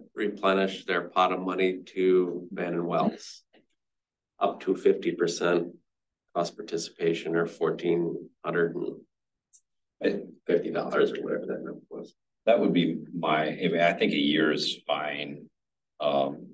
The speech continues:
Speaker 2: but I think from my perspective, carrots, carrots work better than sticks, right? So,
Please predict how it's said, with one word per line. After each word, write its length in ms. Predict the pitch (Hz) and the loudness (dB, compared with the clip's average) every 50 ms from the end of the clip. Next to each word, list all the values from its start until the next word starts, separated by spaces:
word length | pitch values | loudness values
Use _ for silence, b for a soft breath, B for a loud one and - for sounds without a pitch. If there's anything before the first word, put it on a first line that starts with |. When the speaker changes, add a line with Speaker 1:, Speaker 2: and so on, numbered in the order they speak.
| - _ | -8 _
Speaker 2:
but 100 | 80 76 | 2 2
I 80 | 76 - | 2 2
think 300 | - 87 82 - - - - - _ _ _ _ _ | 2 -2 -2 -2 -4 -8 -14 -18 _ _ _ _ _
from 180 | - 78 73 73 | -8 -8 -6 -4
my 200 | 73 73 73 73 | -2 0 0 -2
perspective, 720 | 73 - - - - - - 78 69 - - 73 69 - - | -2 -6 -12 -12 -12 -6 -4 -4 -4 -4 -6 -10 -10 -8 -8
carrots, 640 | - - 92 87 82 - - - - - - - - _ _ _ _ _ _ _ _ _ _ _ _ _ _ | 0 2 4 4 4 4 0 -4 -8 -10 -10 -14 -16 _ _ _ _ _ _ _ _ _ _ _ _ _ _
carrots 300 | 104 98 92 90 - - | 4 6 6 6 4 4
work 220 | - 90 85 - - | 2 2 2 4 4
better 260 | 90 87 82 78 76 | 6 6 6 4 2
than 200 | - 73 69 69 | 0 0 -2 -4
sticks, 760 | - - - - 87 80 - - - - - - - - - - | -4 -6 0 0 0 0 0 -2 -6 -6 -6 -6 -8 -12 -2 2
right? 340 | 82 78 78 80 80 - - | 4 4 4 4 0 -4 -6
So, 360 | - - - 76 76 76 | -2 2 4 4 4 4